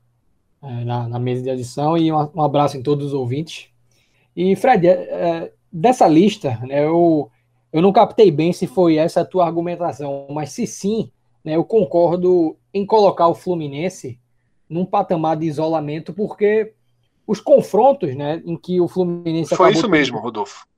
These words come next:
Speaker 1: Então a gente concorda, porque o, os confrontos, né, eu, eu não posso nem falar a nível de desempenho, porque eu não cheguei a concluir um, um jogo sequer do Fluminense no ano, né, vi pedaços.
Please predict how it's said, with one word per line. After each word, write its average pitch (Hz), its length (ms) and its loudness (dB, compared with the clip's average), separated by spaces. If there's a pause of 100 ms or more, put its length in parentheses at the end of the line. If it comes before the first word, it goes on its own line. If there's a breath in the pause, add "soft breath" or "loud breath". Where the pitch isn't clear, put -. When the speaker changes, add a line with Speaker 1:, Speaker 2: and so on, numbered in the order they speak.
(260)
Speaker 1:
Então 160 180 0
a 170 60 4
gente 170 180 2
concorda, 160 640 2
porque 156 220 -4
o, 214 300 -4
os 214 100 -4
confrontos, 220 640 -2
né, 156 200 -4
eu, 180 180 0
eu 180 40 -6
não 180 80 -2
posso 185 220 2
nem 208 180 -2
falar 170 400 2
a 170 40 2
nível 165 200 -2
de 165 140 -2
desempenho, 147 640 -8 (240)
porque 147 320 -6
eu 160 160 -2
não 165 100 -4
cheguei 160 280 0
a 170 80 0 (200)
concluir 175 440 2
um, 170 440 -8
um 165 180 -4
jogo 151 260 -2
sequer 147 260 -4
do 147 80 0
Fluminense 147 480 -4
no 156 100 -2
ano, 135 160 -6
né, 135 80 -14
vi 131 120 -4
pedaços. 139 680 2